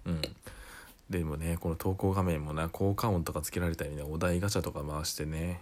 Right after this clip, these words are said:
うん、今お題ガチャを押したんですけど、子供の頃将来何になりたかったっていう質問が来たんですけど、うーん、まあ、プロ野球選手だったのかなとかをね、こういうことができるんですよね。うん。俺、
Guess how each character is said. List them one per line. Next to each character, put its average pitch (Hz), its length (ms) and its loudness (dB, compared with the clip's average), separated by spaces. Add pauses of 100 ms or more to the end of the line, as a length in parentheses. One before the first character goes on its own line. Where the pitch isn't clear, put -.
う 85 60 0
ん、 78 140 0
今 90 180 2
お 78 100 2
題 98 180 4
ガ 107 120 4
チ 104 80 2
ャ - 20 4
を - 60 -2
押 87 100 -2
し - 40 -6
た 101 100 0
ん 87 60 0
で 76 100 -2
す - 100 -2
け - 80 -4
ど、 73 80 -6
子 - 140 -6
供 107 200 0
の 123 80 0
頃 104 240 0
将 113 160 -2
来 78 160 -2
何 87 220 -2
に 120 80 2
な 80 140 2
り 80 80 -2
た - 100 -2
か 76 100 -4
っ 78 40 -4 (100)
た 90 100 0
っ 90 40 -2
て - 260 -10
い 73 180 -8
う 52 60 -8
質 - 220 -4
問 82 160 -2
が 82 80 -2
来 - 80 -8
た 87 140 2
ん 71 100 -4
で 71 60 -6
す - 100 0
け - 80 -6
ど、 - 240 -6 (520)
う 87 40 -4
ー - 20 0
ん、 76 1400 -8
ま 80 80 -8
あ、 76 100 -8
プ - 120 -2
ロ 87 80 0
野 92 100 4
球 98 140 2
選 104 180 2
手 107 140 -2
だ - 60 -2
っ - 40 -8
た - 140 -10
の 55 80 -10
か 73 140 -4
な 98 160 0
と - 120 -4
か 76 100 -6
を 69 240 -4
ね、 87 240 -4
こ - 120 2
う 101 40 8
い - 20 6
う - 20 -2
こ 110 100 0
と 110 140 4
が 92 100 4
で 80 200 -2
き 139 120 0
る 117 100 -2
ん - 80 -6
で - 60 -16
す - 100 -2
よ - 80 -10
ね。 90 200 -6 (180)
う 82 40 -8
ん。 - 1080 -8
俺、 - 120 -4